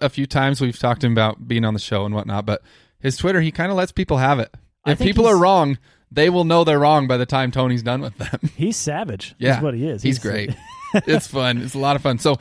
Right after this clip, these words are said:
Speaker 1: stay tuned for that. That will be next week.
Speaker 2: We have another special episode coming next week.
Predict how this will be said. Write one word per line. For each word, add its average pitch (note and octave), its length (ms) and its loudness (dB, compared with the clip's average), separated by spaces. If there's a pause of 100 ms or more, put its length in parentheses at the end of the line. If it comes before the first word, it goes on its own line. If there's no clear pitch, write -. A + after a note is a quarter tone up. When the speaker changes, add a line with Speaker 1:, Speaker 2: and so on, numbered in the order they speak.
(300)
Speaker 1:
stay F#3 280 0
tuned F3 260 2
for D3+ 120 2
that. D3+ 180 2
That D3 160 2
will D3 160 4
be C#3 100 0
next B2 500 -2
week. C3 400 -4
Speaker 2:
We D3+ 140 -2
have E3+ 140 0
another E3+ 400 -2
special - 580 0
episode C3 420 2
coming C3 280 4
next B2 200 0
week. C3 640 -4